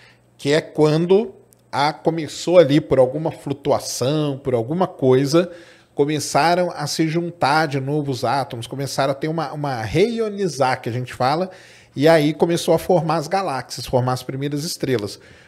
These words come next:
O James Webb, ele quer responder isso pra gente, como que as primeiras estrelas e as primeiras galáxias se formaram. Se ele responder isso, beleza, a gente vai ter matado uma parte muito importante sobre o início do universo.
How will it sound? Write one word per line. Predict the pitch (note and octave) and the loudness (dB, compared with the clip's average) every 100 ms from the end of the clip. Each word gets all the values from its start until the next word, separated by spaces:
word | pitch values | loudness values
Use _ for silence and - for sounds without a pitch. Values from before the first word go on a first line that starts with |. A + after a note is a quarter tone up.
| - - _ | -20 -20 _
O | F#3 C#4 | 2 2
James | E3+ E3 D3 | 4 4 4
Webb, | B2 C#3+ D#3 | 4 4 4
ele | D3 | 2
quer | D#3 | 4
responder | D#3 D#3+ - D#3 C3 F#3 | 4 2 -2 -4 0 -2
isso | G3 F#3+ - | -2 -6 -4
pra | F3+ | -2
gente, | D3 B2 A#2 - _ | -2 -4 -8 -14 _
como | - G3 G#3 C4+ D#4 - - - - _ _ | 8 8 8 0 -2 -6 -20 -20 -20 _ _
que | D#3 | 0
as | D3+ | 0
primeiras | - C#3+ C3 G3+ C4 A#3 | 0 -4 2 4 4 2
estrelas | G#3+ - D#3 F#3 F#3 | -8 -4 0 0 2
e | F3+ | 0
as | - | -2
primeiras | F3+ E3 F3 F3 | -4 -2 -2 2
galáxias | F#3 F3 D3+ - - | 2 4 2 0 -6
se | - | -4
formaram. | - F3+ D#3 A2 G2 | 2 2 4 0 -2
Se | - - | -2 4
ele | A#3+ | 4
responder | A3 G#3 - E3 C#3+ | 4 -2 -2 -4 0
isso, | C#3 E3 A3+ - G#2 - _ _ _ - _ - - - | 0 0 0 -2 -8 -12 _ _ _ -20 _ -20 -20 -8
beleza, | - F3 F#3+ D3 A#2 - | 0 4 6 4 0 -12
a | G2+ | -8
gente | B2+ C3+ | -4 -2
vai | C#3+ | -2
ter | D#3+ | 0
matado | E3+ D#3+ - D3 E3+ | 0 0 0 0 0
uma | D#3 D#3 | -2 -4
parte | - D#3 D#3 - | 0 0 0 -4
muito | D3 D#3+ F#3+ C#4 D4+ - | -6 -2 0 -2 -2 -4
importante | B3+ B3+ - G#3+ - - D#3 F3+ F#3 A3 | -4 -2 4 4 4 4 6 4 0 -8
sobre | G#3+ - - G3+ G#3 | -10 -8 0 0 0
o | |
início | G#3 F#3+ F#3+ | -4 -4 -4
do | - | -4
universo. | G3+ F#3+ D3+ C3 - | -2 2 2 2 -2